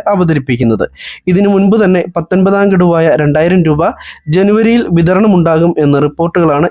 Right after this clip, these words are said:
ഇപ്പോൾ എത്തുന്നത്. ഇതിനുള്ള നടപടിക്രമങ്ങൾ പി എം കിസാന്റെ പോർട്ടലിൽ നടന്നുകൊണ്ടിരിക്കുകയാണ്. ജനുവരി ഇരുപത്തിയഞ്ചിന് പത്തൊൻപതാം ഗഡുവായ രണ്ടായിരം രൂപയുടെ വിതരണം ഉണ്ടാകാൻ സാധ്യത ഉണ്ടെന്നാണ് റിപ്പോർട്ടുകൾ എത്തുന്നത്. രണ്ടായിരത്തി ഇരുപത്തിമൂന്നിൽ നവംബറിലായിരുന്നു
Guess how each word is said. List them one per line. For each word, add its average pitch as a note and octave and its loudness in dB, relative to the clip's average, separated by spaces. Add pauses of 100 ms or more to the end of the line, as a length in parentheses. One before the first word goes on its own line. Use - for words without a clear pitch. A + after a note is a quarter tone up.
ഇപ്പോൾ D3 -2 (180)
എത്തുന്നത്. C#3 -2 (440)
ഇതിനുള്ള G3 2 (100)
നടപടിക്രമങ്ങൾ F3 0 (100)
പി F3+ 2
എം G3+ 0
കിസാന്റെ E3+ 0
പോർട്ടലിൽ D#3 -2 (160)
നടന്നുകൊണ്ടിരിക്കുകയാണ്. D#3 0 (540)
ജനുവരി A#3 0 (120)
ഇരുപത്തിയഞ്ചിന് G3+ 0 (100)
പത്തൊൻപതാം G3 0
ഗഡുവായ F3+ 2
രണ്ടായിരം F3 2
രൂപയുടെ F3+ 0
വിതരണം D#3+ 0
ഉണ്ടാകാൻ D3 0 (400)
സാധ്യത F#3 0 (200)
ഉണ്ടെന്നാണ് E3 2
റിപ്പോർട്ടുകൾ D#3+ -4 (140)
എത്തുന്നത്. B2 0 (440)
രണ്ടായിരത്തി A#3 0 (160)
ഇരുപത്തിമൂന്നിൽ G3 0 (160)
നവംബറിലായിരുന്നു F3+ 0